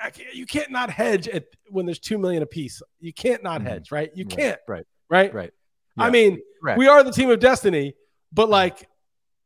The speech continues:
Speaker 1: can you just be like, "Oh, yeah, we got down to
Speaker 2: Yeah.
Speaker 1: the final three,
Speaker 2: Yeah.
Speaker 1: and there was two million, and we lost. It was cool. It was fun. It was a fun season, though.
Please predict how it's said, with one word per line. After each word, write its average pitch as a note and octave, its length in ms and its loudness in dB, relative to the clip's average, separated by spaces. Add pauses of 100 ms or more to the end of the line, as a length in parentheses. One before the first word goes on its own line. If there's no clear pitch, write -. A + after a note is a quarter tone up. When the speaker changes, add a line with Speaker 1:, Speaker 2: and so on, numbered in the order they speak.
(680)
Speaker 1:
can B3 140 -2
you A#3+ 100 -4
just A#3+ 240 -4
be A#3+ 80 -4
like, A3+ 220 4
"Oh, B3+ 360 -6
yeah, A#3+ 180 -2
we A3+ 60 -2
got A3 180 -4
down G#3+ 120 -2
to G#3 60 -4
Speaker 2:
Yeah. G3 60 -6
Speaker 1:
the G3 60 -4
final F3+ 300 -2
three, F3 400 -2
Speaker 2:
Yeah. G2+ 240 -4 (180)
Speaker 1:
and E3 480 2
there F3 80 -6
was D#3+ 100 -8
two G3+ 200 -4
million, D#3+ 340 2
and D#3 100 0
we G3 100 -2
lost. B2+ 340 -10
It F#3 80 -8
was F3+ 100 -8
cool. C#3+ 280 -8
It D3 40 -6
was D3+ 120 -12
fun. C#3 300 -2
It - 40 -16
was D#3 100 -12
a D#3 60 -14
fun C3+ 200 -10
season, A2 300 -16
though. G#2 160 -12